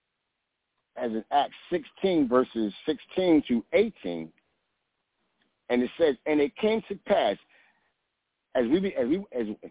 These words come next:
and it came to pass, as we went to pray, a certain damsel possessed with the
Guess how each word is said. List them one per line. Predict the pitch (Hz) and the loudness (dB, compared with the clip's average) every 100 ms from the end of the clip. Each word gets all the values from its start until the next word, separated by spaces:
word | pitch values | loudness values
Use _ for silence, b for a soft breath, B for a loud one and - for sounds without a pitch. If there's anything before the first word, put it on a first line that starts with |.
| - | -8
and | 92 | -4
it | 101 - | -4 -2
came | 175 196 190 | 0 0 -2
to | 202 | -2
pass, | 180 135 101 - b b - | 2 2 2 -4 b b 0
as | 131 | 0
we | 120 151 | 4 2
went | 143 175 - | 2 0 -2
to | 165 | -8
pray, | - 143 - | -2 -2 -2
a | 104 98 - | -8 -8 -2
certain | 170 170 196 175 | -2 -2 -4 0
damsel | 202 147 110 | 2 2 -2
possessed | - 107 139 147 139 | -6 -2 0 0 0
with | 143 | -8
the | 101 | -10